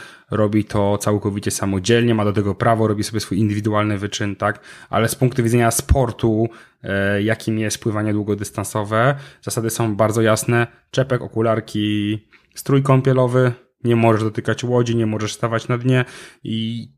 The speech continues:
nie, nie, nie możesz mieć żadnych innych takich elementów pomagających, żadnego draftingu, żadnej, e, żadnych takich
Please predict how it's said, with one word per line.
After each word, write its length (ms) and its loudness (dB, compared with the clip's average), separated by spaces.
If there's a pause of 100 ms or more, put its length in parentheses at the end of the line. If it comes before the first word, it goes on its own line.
(120)
nie, 180 2
nie, 260 0
nie 180 0
możesz 300 0
mieć 120 2
żadnych 300 0
innych 160 2
takich 280 -6
elementów 340 -2
pomagających, 480 0
żadnego 240 -2
draftingu, 560 2
żadnej, 380 -2 (400)
e, 260 0
żadnych 240 0
takich 320 -10